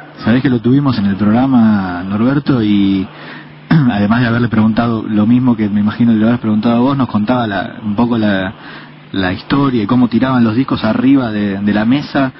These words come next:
con Morano y hacían una especie de, de batalla naval, eh, texto con disco, texto con disco, iban grabando y pegando, grabando y pegando,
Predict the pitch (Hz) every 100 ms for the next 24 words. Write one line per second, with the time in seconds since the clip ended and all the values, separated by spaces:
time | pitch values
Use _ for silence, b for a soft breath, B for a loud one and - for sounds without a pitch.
0 | B B - 98 95 95 98 104 127 151
1 | 156 127 101 98 98 98 123 110 107 120
2 | 117 113 98 92 92 - B B - 104
3 | 95 120 120 120 107 117 135 156 165 -
4 | 101 98 95 - 143 147 - 139 120 131
5 | 143 147 151 - 294 - 107 - - 117
6 | 113 120 143 - 120 123 110 98 123 160
7 | 135 104 98 131 151 107 98 127 131 107
8 | 104 135 147 139